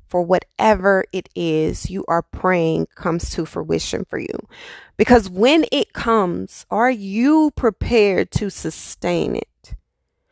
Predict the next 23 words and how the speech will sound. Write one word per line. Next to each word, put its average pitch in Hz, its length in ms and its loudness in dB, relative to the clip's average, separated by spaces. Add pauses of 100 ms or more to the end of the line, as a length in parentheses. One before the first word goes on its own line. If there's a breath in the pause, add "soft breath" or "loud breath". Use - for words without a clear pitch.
(300 soft breath)
Are 254 180 6
you 311 200 2
prepared 196 720 0 (680)
to - 240 2
keep - 440 0
it, - 220 -2 (140)
nurture 254 680 2
it, - 220 -8
protect 262 800 0
it, - 240 -2 (920)
invest 240 760 6
in 254 120 2
it 247 120 0
in 233 120 2
a 208 60 2
way 220 320 4
that 202 200 2
allows 190 440 4
it 220 120 -4
to - 80 -12
continue 208 440 -2
to 170 160 -12
flourish? - 560 -4